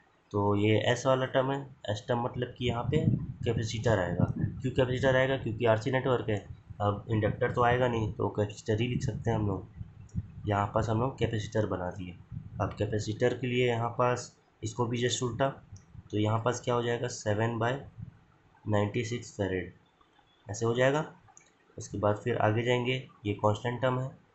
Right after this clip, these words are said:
constant term मतलब कि रेजिस्टेंस, इसको लिख देंगे वन थर्टी सिक्स बाई फ़ोर्टी नाइन, उल्टा लिखना पड़ता है, यहाँ ओम लिख देना है। और फिर ये क्या है, रेज-, ये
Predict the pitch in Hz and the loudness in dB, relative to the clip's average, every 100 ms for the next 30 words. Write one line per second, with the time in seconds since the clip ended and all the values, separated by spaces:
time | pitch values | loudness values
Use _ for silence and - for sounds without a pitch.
0 | _ _ - 98 - 120 117 117 117 120 | _ _ -6 -6 -2 -2 0 -2 -2 -4
1 | 117 110 104 - 127 127 - - - - | -4 0 0 0 0 0 -4 -10 -10 -10
2 | 110 - 113 113 117 120 117 113 110 120 | -8 -2 2 2 2 2 2 2 0 -4
3 | 117 110 117 110 120 127 - 107 117 120 | -4 -2 -4 0 0 0 0 -2 2 2
4 | 123 127 - _ 104 98 113 113 117 113 | 2 -2 -14 _ 0 2 2 0 -2 -2
5 | 120 110 120 135 - _ _ 104 101 - | -2 -2 -4 -4 -14 _ _ -2 -2 2
6 | 107 117 113 113 113 123 131 - - _ | 2 4 2 2 2 0 -6 -14 -20 _
7 | _ _ - - - 104 - 117 117 - | _ _ -20 -12 -4 -4 0 -2 -2 -6
8 | - - - - - - - - - - | -14 -12 -8 -10 -10 -18 -20 -20 -16 -2
9 | 110 110 123 127 110 101 - 117 104 101 | 0 2 0 0 0 -2 -4 -2 -2 0
10 | 95 | -4